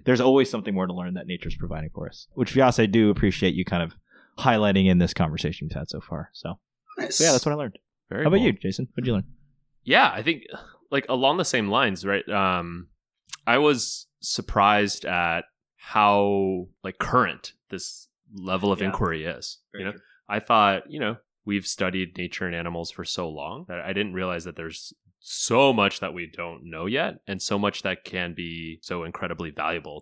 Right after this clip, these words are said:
Speaker 3: to,
Speaker 1: Yeah.
Speaker 3: to us, right? And I think <laughs> the, the overarching <laughs> message that's gonna stick with me again is that, like, we are all one. <laughs> I think that was, like, quite poetic.
Speaker 1: Dude.
Speaker 3: And, and that's something that I honestly did not know, was, which is
Speaker 1: We are
Speaker 3: that, like,
Speaker 1: one.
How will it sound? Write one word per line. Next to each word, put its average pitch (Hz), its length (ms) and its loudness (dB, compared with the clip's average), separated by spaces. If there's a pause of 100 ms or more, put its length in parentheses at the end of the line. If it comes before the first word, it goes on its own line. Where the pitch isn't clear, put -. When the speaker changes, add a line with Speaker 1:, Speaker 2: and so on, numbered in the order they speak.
(100)
Speaker 3:
to, 76 180 -14
Speaker 1:
Yeah. 208 140 -6 (260)
Speaker 3:
to - 200 -12
us, - 420 -10
right? 87 200 -6 (260)
And 101 80 -8
I 95 40 -4
think 110 300 -8 (760)
<laughs> - 0 - (680)
the, 117 360 4
the 117 200 4
overarching 117 840 2
<laughs> 98 80 0
message 101 320 -2
that's 92 200 -6
gonna 92 140 -4
stick 90 220 -6
with 95 100 -8
me 92 100 -2
again 85 300 -2
is 82 120 -10
that, - 160 -10
like, 90 140 -8
we 90 180 -6
are 82 140 -4
all 76 240 -8
one. 78 300 -8 (400)
<laughs> - 0 - (1000)
I - 1200 4
think 208 120 8
that 202 100 8
was, 180 100 6
like, 170 160 4
quite 147 360 4
poetic. 127 580 2
Speaker 1:
Dude. - 220 -12
Speaker 3:
And, 202 220 4
and 220 160 6
that's 220 160 4
something 202 200 4
that 185 120 8
I 170 80 8
honestly 165 360 6
did 135 160 2
not 147 180 6
know, 120 340 4
was, 113 180 -2
which 117 180 -6
is 120 60 -2
Speaker 1:
We 123 60 4
are 113 140 4
Speaker 3:
that, 104 40 -4
like, 107 160 0
Speaker 1:
one. 120 60 -14